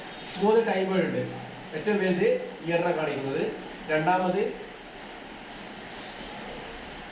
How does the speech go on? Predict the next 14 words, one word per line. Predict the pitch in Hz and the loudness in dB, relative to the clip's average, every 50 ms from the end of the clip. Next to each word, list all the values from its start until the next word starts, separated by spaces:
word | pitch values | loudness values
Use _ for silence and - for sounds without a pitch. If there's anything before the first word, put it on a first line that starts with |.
| - - - 165 170 | -12 -12 -8 -4 0
മാസത്തെ | 170 170 180 180 185 202 - 208 202 170 | 2 4 4 4 4 2 0 0 2 2
കാണിക്കുന്നത്, | 160 156 156 151 160 160 170 165 151 | 4 4 4 2 4 2 2 2 2
മൂന്നാമത്തേത് | 156 156 165 165 156 156 156 160 160 175 175 - 156 | 4 4 4 4 4 2 0 0 0 0 -2 0 0
ദിവസത്തെ | 160 156 151 - - 160 147 | 0 2 2 0 0 0 0
കാണിക്കുന്നത്. | 127 123 117 117 127 | 2 0 0 0 0
അപ്പൊ | - - 151 143 | 0 2 0 0
ഏറ്റവും | - - 180 175 160 - | 2 2 2 2 2 4
ചെറുത് | 160 156 151 165 165 196 196 - - - - | 4 4 4 4 2 2 0 0 -2 -4 0
ടൈം | 151 151 151 147 | 2 2 4 4
വേർഡ് | 151 147 147 143 | 4 4 4 4
ഏതാണ്, | 139 135 131 131 131 131 131 - - - 127 | 2 2 2 0 -2 -4 -4 -6 -10 -8 -6
അത് | 127 131 131 | -2 -2 0
എഴുതുക. | 127 107 113 | 0 0 0
അതാണ് | 113 120 123 123 127 - - | 0 2 2 2 4 2 2